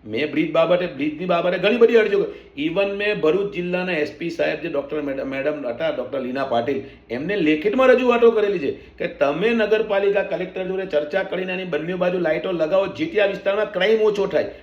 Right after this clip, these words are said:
તમે આજે બી જોઈ શકો છો, એકલું અંડરપટ છે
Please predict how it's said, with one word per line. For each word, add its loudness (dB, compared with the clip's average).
તમે 0
આજે 2
બી 2
જોઈ 0
શકો 4
છો, -10
એકલું 0
અંડરપટ 4
છે -6